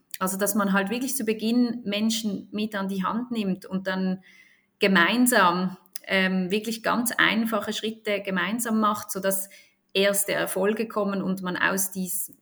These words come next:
diesen Erfolgen auch Mut schöpfen kann für, für weitere Digi-, Digitalisierungsprojekte. Also das sicher, ja, große, große Hürden. Wie, wie kommen wir überhaupt an die Menschen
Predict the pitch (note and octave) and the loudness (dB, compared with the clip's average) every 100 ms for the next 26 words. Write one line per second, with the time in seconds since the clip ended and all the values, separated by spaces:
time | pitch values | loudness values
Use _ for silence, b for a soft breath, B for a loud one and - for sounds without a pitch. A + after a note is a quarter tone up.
0 | _ _ _ F#3+ F#3+ F#3 E3+ F3+ F3+ F3 | _ _ _ -6 -2 -2 -4 -2 -2 -2
1 | F3 E3 - A#3 B3 - - G3+ G3 G#3+ | -2 0 2 2 2 -4 -2 -2 -2 -4
2 | G#3 F#3 D#3+ - - - F3+ F3 - F3 | -2 -4 -2 -6 -8 -4 -4 -2 -4 0
3 | D#3+ F3+ G#3+ G#3+ G3 G3 F#3+ F#3 F#3 - | 2 2 -2 -2 -4 -4 -6 -6 -8 -10
4 | G3+ F#3+ F#3+ F#3+ F#3 F#3 F#3 F#3+ F#3+ - | -10 -8 -4 -4 -4 -6 -4 -2 0 -2
5 | - - - _ G3 F#3 - - - - | -6 -18 -20 _ 0 0 -2 -8 -12 -10
6 | F3 _ _ _ _ _ _ _ _ F#3 | -10 _ _ _ _ _ _ _ _ -6
7 | F#3+ G#3+ A3+ B3 A#3 A3+ A3 B B B | 2 4 4 2 0 0 0 B B B
8 | _ G3 G#3 G#3+ G#3 A3+ A3 A3+ G#3+ G#3+ | _ 2 2 2 2 2 2 2 0 -4
9 | - _ G#3 A3 A3 A3+ G#3+ F#3 E3+ E3+ | -14 _ -2 -2 -2 4 4 4 0 -4
10 | F3 - _ _ _ - G3 F#3+ G#3 A3+ | -6 -12 _ _ _ -6 -4 0 2 4
11 | A#3+ B3+ B3+ B B B _ _ - G#3+ | 4 2 0 B B B _ _ -2 2
12 | G#3+ B3 B3 A3+ A3+ A3 G#3 F#3+ G3 F#3 | 4 6 4 4 0 0 -2 -2 0 0
13 | G3 - - - _ F#3+ G3+ F#3+ F#3 F3 | -2 -8 -10 -12 _ 2 2 0 0 2
14 | F#3+ F#3+ F#3 F3 F3 | 0 -2 -2 -4 -6